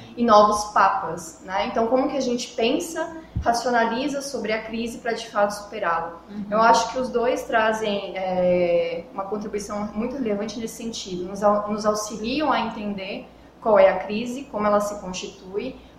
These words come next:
Speaker 1: quais são os processos de transição e como se pensar em novos caminhos, né? Cada um, é, no caso do Walter, muito mais especificamente vinculado à geografia,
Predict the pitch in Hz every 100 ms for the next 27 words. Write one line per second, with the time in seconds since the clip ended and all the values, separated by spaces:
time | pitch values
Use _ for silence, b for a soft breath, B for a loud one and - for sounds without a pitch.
0 | - 240 254 247 240 - 214 - 233 254
1 | 226 208 214 196 185 180 - 220 233 214
2 | 220 - - 208 202 202 190 196 185 180
3 | 190 - 202 185 170 165 170 - 160 -
4 | B B - 208 220 220 240 262 294 -
5 | B B B 180 180 180 202 185 185 190
6 | 196 185 185 196 185 226 226 202 180 -
7 | 196 208 - 196 190 190 185 202 196 196
8 | 208 214 202 180 175 - 240 277 302